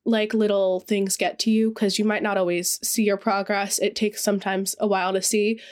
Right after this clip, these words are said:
But if you're developing the foundation for something, you're, you're maybe not gonna see that, but it's gonna pay off in the long run. But if you don't spend those, that long time in the beginning, you might not see that payoff in the long run. So that's, that's one. The second thing is, I guess, um,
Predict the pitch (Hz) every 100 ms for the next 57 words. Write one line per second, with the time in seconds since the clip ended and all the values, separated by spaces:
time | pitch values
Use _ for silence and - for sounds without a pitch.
0 | - - 262 277 294 294 294 285 277 269
1 | 233 247 233 254 294 262 220 - 196 190
2 | 190 190 - - 220 240 220 - _ 320
3 | 349 381 381 381 370 349 330 415 262 208
4 | 220 226 226 277 240 - 254 202 - -
5 | 208 202 196 175 170 196 214 233 220 -
6 | 233 220 202 208 - _ _ _ 240 214
7 | 226 226 233 226 226 220 254 349 381 285
8 | 277 247 254 247 220 220 - 240 208 185
9 | - _ - 226 180 180 175 175 202 -
10 | 220 - - - 294 277 320 - - 277
11 | 285 - 247 220 196 254 - _ _ _
12 | - - - 311 - 277 302 339 320 254
13 | 254 240 226 233 220 - 214 208 196 196